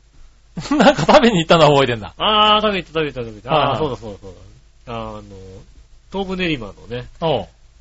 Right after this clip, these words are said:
Speaker 2: 焼き鳥屋に行きましたよ、確かね。
Speaker 1: なるほどね。
Speaker 2: うん。
Speaker 1: はいはいはい。
Speaker 2: えー、で、十三、十四が、えー、特になし。あ、違うな。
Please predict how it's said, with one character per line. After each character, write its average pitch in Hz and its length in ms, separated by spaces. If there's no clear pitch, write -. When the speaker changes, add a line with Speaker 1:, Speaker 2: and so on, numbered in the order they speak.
Speaker 2:
焼 127 140
き - 40
鳥 131 160
屋 123 60
に 117 80
行 110 40
き 110 80
ま 104 80
し - 60
た - 60
よ、 80 60
確 107 140
か 127 60
ね。 123 80
Speaker 1:
な 196 140
る 214 60
ほ 208 180
ど 220 40
ね。 233 140
Speaker 2:
う 113 60
ん。 104 260
Speaker 1:
は 151 120
い - 20
は 117 60
い 117 40
は 107 100
い。 90 40
Speaker 2:
え 175 40
ー、 185 40
で、 175 120
十 196 400
三、 147 520
十 135 420
四 107 1000
が、 131 320
え 101 240
ー、 - 40
特 113 240
に 92 60
な 98 120
し。 - 260
あ、 120 100
違 - 220
う 131 120
な。 90 120